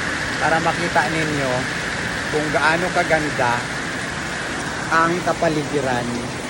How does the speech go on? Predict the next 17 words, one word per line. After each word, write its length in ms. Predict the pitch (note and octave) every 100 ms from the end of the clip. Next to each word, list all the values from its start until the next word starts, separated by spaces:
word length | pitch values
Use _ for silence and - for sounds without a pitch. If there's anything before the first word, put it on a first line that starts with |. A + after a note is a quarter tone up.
| - - - -
dito 300 | D#3+ E3 F3 -
sa 260 | D3+ D#3+
aming 240 | D#3 D#3 D#3 C#3
bagong 580 | D3+ D#3 D3+ D3+ D3 D3+ D3+ D3+ - - - - - - -
bahay 400 | D3+ C#3 C#3+ C#3 -
kubo, 420 | C3+ B2+ D3 F3+ G#3+ - - - - - - - - - -
courtesy 560 | D3+ D#3 D3+ D#3+ - F3
of 120 | D3+ D3
Ate 200 | D3 C#3+ -
Ems. 440 | C3 B2 A#2 A#2+ - - - - - - - - -
Dito 140 | -
naman 240 | G#3+ G#3+ G#3+
sa 100 | G3
kabila, 540 | F#3 F3 F3 D3+ C3+ C3+ - - - - E3+
si, 260 | D#3+ D#3 D3 -
sa 80 | D#3+
side. 380 | F3 D#3 C#3 C3+